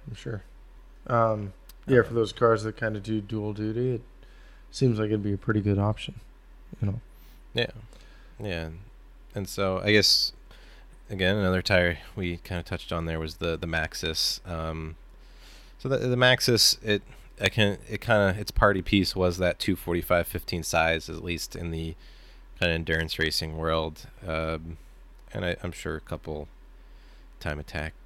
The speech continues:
Speaker 2: classes and, and everything, but, um, kinda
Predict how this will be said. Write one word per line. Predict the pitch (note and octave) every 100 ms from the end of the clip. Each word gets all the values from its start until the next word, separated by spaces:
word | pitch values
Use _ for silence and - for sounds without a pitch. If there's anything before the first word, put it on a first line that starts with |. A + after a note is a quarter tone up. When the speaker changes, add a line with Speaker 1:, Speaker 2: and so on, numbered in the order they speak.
| -
Speaker 2:
classes | - D2 - D2+ D2+
and, | D2 D2+ -
and | D2+
everything, | D2+ D2 - D2 C#2+
but, | D2+ D2 - -
um, | D2+ D2 D2+ D2+ - - - - - - - - - - - - - -
kinda | - F#2 E2+